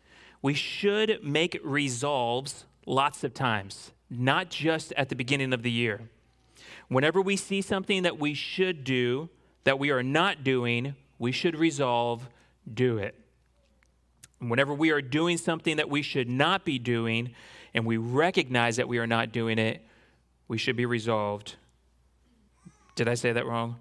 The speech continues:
Whenever we are doing something that we should not be doing and we recognize that we are doing it, to be resolved not to do it. God doesn't like for our hearts to be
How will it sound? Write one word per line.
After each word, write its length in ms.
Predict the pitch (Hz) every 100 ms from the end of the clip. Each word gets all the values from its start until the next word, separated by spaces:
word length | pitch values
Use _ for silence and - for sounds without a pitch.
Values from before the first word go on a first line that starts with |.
| _
Whenever 300 | 123 147 156
we 160 | 156 165
are 100 | 139
doing 320 | 123 175 180
something 320 | 180 175 170
that 100 | 156
we 120 | 147
should 200 | 156 151
not 280 | 135 151 160
be 100 | 135
doing 420 | 120 127 123 123
and 200 | 139 135
we 80 | 131
recognize 540 | 127 143 147 139 135 127
that 120 | 127
we 80 | 135
are 220 | 143 131
doing 320 | 123 123 120
it, 160 | 123 - - - -
to 80 | 131
be 160 | 139
resolved 360 | 131 120 117 117
not 440 | 120 117 120 - -
to 140 | - 117
do 220 | 123 117
it. 120 | 117
God 220 | 135 147
doesn't 260 | 165 156 139
like 180 | 139 139
for 140 | 143
our 220 | 127 123
hearts 320 | 127 135 -
to 100 | -
be 320 | 123 123 120